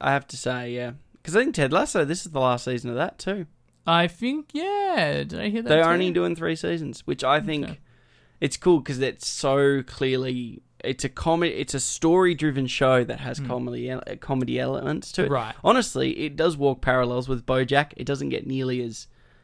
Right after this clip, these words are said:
Speaker 1: uh, depressing as BoJack does,
Speaker 2: Right.
Speaker 1: but there are very depressing moments in the show.
Speaker 2: There's a video essay I watched very recently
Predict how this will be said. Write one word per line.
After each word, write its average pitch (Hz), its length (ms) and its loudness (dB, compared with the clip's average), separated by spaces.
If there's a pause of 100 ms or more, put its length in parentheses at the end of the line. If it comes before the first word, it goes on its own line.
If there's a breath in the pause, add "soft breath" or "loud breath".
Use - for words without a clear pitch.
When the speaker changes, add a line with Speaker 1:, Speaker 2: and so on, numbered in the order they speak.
(260 soft breath)
Speaker 1:
uh, - 360 -12
depressing 139 720 0
as 143 140 -4
BoJack 156 480 2
does, 147 200 4
Speaker 2:
Right. 123 80 -6
Speaker 1:
but 135 100 0
there 147 140 6
are 185 100 8
very 127 380 4
depressing 123 520 -6
moments 123 420 -8
in - 100 -10
the - 60 -12
show. - 400 -12 (460 soft breath)
Speaker 2:
There's 156 160 -6
a 170 40 -2
video 269 300 0
essay 160 280 4
I 147 40 4
watched 143 220 0
very 143 200 0
recently 131 460 -4